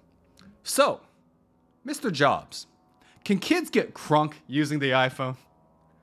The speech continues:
How about this one? <laughs> "Mister Page, there is a bipartisan council has found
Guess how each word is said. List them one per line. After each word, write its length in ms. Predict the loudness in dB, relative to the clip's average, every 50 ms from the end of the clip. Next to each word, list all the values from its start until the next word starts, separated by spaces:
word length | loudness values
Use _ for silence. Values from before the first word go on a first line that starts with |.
| _ _ _ -20 -20 _ _ -8
How 100 | -6 -2
about 200 | 0 2 2 2
this 180 | 2 0 0 0
one? 120 | -4 -6 -6 -10 -18 -18
<laughs> 220 | _ -18 -16 -8 -2
"Mister 300 | 0 0 0 2 0 0
Page, 440 | 2 2 4 4 2 2 -2 -8 -14 -18 _ _ _ _ _ _ _ _ _ _ _ _ _ _ _ _ _
there 220 | 2 4 4 6 4
is 260 | 2 0 -2 -8 -14 _ _ _ _ _ _ _ -12
a 60 | -12
bipartisan 1040 | -8 0 2 2 2 2 0 -2 -2 -6 -8 -6 -4 -2 -2 -2 -4 -4 -6 -6 -4
council 400 | 0 0 0 0 0 -2 -6 -6
has 240 | -4 -6 -6 -6 -4
found 480 | -2 -2 0 0 -2 -4 -8 -12 -16